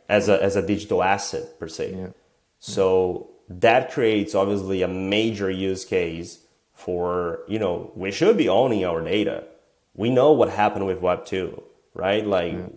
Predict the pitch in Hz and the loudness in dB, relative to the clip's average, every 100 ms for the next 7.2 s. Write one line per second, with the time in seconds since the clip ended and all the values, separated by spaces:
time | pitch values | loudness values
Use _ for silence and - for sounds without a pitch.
0 | - 85 98 104 92 67 - 104 98 92 | -16 -6 -2 0 -2 -6 -2 -2 0 6
1 | 131 156 - 104 101 - 92 - 95 95 | 6 6 -2 -4 -4 -4 -6 -4 -4 0
2 | 98 101 104 107 107 117 117 147 147 85 | 0 2 0 -2 0 0 0 -4 -2 -2
3 | 87 95 92 87 92 98 123 120 110 104 | 4 6 6 2 -2 4 4 4 -4 -2
4 | 98 98 104 92 98 101 87 90 127 139 | -2 -2 -4 0 2 2 0 4 6 8
5 | 107 95 95 95 98 92 - 101 - - | 6 4 2 0 0 -4 -6 -6 -6 -12
6 | 87 87 113 113 101 87 - 87 87 87 | -4 2 4 4 -2 -8 -4 -2 0 0
7 | 53 | -2